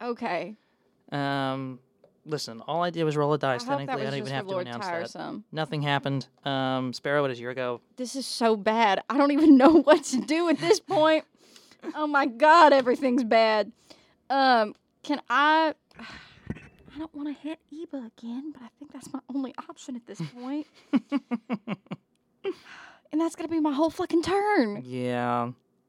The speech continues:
Speaker 2: That's so unfortunate.
Speaker 1: This is so bad. This is just, okay. Um, let's see what I can do.
Speaker 2: Mm-mm.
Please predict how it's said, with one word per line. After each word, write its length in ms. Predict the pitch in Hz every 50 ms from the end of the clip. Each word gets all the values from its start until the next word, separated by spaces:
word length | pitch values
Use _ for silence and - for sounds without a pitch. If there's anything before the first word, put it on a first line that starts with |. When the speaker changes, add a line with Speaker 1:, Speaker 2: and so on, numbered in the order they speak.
| _ -
Speaker 2:
That's 180 | - 175 - -
so 200 | - 156 139 131
unfortunate. 580 | 123 113 - 135 127 123 - - 135 123 123
Speaker 1:
This 160 | 330 320 - 359
is 140 | 370 339
so 320 | - - - 302 285 302 302
bad. 560 | 247 247 277 277 302 311 262 202 185 180 175
This 160 | 208 208 -
is 160 | 294 269 233
just, 480 | - 269 269 254 220 - - - _ _ _ _ _ _ _ _ _ _ _ _ _ _ _ _ _ _ _ _ _ _ _ _ _ -
okay. 520 | 247 262 240 233 226 202 170 143 156 - - _ _ -
Um, 520 | 226 226 226 226 226 233 226 240 247 240 - _ _ _ _ _ _ _ _ _ _ _ _ _ _ _ _ _ _ _ - - -
let's 220 | 226 233 220 -
see 100 | - 247
what 100 | 233 233
I 120 | 240 240 240
can 120 | 240 240
do. 320 | 226 226 226 - - 240 - _ _ _ _ _ _ _ _ _ _ _ _ _ _ _ _ _ _ _ _ _ _ -
Speaker 2:
Mm-mm. 160 | 139 127 113